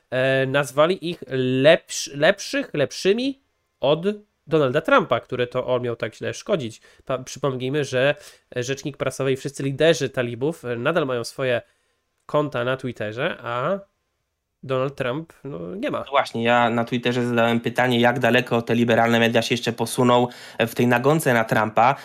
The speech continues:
Speaker 2: Zaraz będą chyba sugerować, że jest gorszy, mm, w ich oczach od Al-Kaidy, no bo faktycznie twierdzenie, <laughs> że działania talibów w social mediach są,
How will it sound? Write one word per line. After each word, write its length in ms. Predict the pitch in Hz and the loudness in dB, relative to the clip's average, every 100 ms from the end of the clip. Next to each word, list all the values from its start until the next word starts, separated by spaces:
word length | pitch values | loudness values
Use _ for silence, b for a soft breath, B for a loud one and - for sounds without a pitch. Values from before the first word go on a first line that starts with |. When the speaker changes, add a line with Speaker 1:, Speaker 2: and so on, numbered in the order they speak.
| B | B
Speaker 2:
Zaraz 300 | 135 135 135 | 2 2 4
będą 260 | 131 131 131 | 2 0 0
chyba 220 | 135 127 | 2 0
sugerować, 520 | 143 135 127 135 131 | 2 2 4 2 2
że 140 | 123 | 2
jest 240 | 127 123 127 | 4 2 4
gorszy, 480 | 131 123 - 127 139 B B 120 | 4 4 4 2 2 B B 0
mm, 420 | 120 117 120 120 | 2 4 4 2
w 60 | 127 | 0
ich 120 | 110 | 2
oczach 380 | 127 135 127 - | 2 4 2 2
od 160 | 127 | 4
Al-Kaidy, 500 | 127 - 165 202 147 | 4 4 2 4 4
no 140 | 127 123 | 4 4
bo 180 | 123 | 2
faktycznie 720 | 120 127 - - 131 120 117 - | 2 -2 -4 -2 2 4 2 -2
twierdzenie, 520 | - 131 123 127 131 135 | -2 0 2 2 2 2
<laughs> 60 | 127 | -2
że 40 | - 139 B B | 2 2 B B
działania 380 | 131 123 127 131 | 2 4 6 4
talibów 400 | 127 127 127 120 | 2 0 0 -4
w 40 | |
social 340 | - 127 - 120 | -2 -2 0 0
mediach 320 | 127 123 117 | 2 2 2
są, 180 | 123 | -2